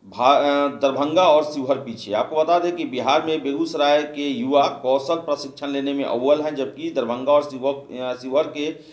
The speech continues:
युवा सबसे पीछे हैं। कुश-, कुशल युवा कार्यक्रम के तहत युवाओं को दिए जाने वाले कौशल प्रशिक्षण की रैंकिंग में यह खुलासा हुआ है।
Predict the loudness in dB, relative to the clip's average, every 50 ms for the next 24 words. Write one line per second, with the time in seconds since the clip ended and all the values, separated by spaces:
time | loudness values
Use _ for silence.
0 | -20 _ _ -6 0 4 4 6 4 4 2 -2 -4 -4 -4 -4 -6 -6 -4 -6
1 | -8 -12 -12 -12 -12 -12 -14 -16 -20 _ _ _ _ _ _ _ _ _ _ -14
2 | -14 -12 -12 -14 -18 -20 -20 -16 -14 -6 0 2 2 2 4 4 4 4 4 4
3 | 4 4 4 4 2 0 0 -2 -2 -4 -8 -14 -18 -18 _ -12 -10 -4 -4 -2
4 | 0 0 0 0 -2 -6 -6 -2 2 4 4 4 2 2 -2 -4 -4 -4 -2 -2
5 | 0 0 0 0 2 2 2 2 2 0 -2 -4 -4 -4 -2 -2 -4 -4 -2 -4
6 | -4 -4 -4 -8 -10 -8 -8 -8 -8 -8 -8 -6 -4 -4 -6 -6 -8 -6 -2 -2
7 | 0 0 -2 -6 -8 -10 -8 -6 -2 -2 -2 -2 -2 -4 -8 -4 -2 -2 -2 0
8 | -2 -4 -4 -4 -6 -6 -8 -8 -8 -10 -16 -20 _